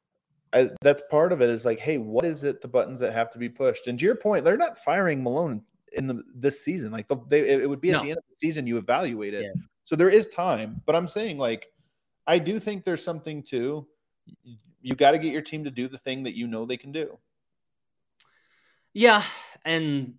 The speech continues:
Speaker 2: you know, I think I do wanna stress this, that, like, there's, th-, one, they shouldn't make changes mid-season because
Speaker 1: They won't. I mean, I,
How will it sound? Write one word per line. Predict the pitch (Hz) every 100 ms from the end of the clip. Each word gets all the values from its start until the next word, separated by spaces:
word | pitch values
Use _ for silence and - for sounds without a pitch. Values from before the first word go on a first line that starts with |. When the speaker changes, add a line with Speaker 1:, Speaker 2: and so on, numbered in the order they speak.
| _
Speaker 2:
you | 151 139
know, | 131
I | 127
think | 143 -
I | 127 139
do | 143
wanna | 135 117
stress | 131 127
this, | 117 110
that, |
like, | 107 101 95 -
there's, | 110 123 95 _ -
th-, | - - _
one, | 139 151 131 104 _ _
they | 131 131
shouldn't | - 226 262 143 -
make | 123 113 -
changes | 139 117 113 104
mid-season | 135 123 98 120 104 107 110 113 _ _ _ _ _ _ -
because | 120 120 123 120 101 - - _ _ _
Speaker 1:
They | 196
won't. | 160 123 139 - -
I |
mean, | 139
I, | 151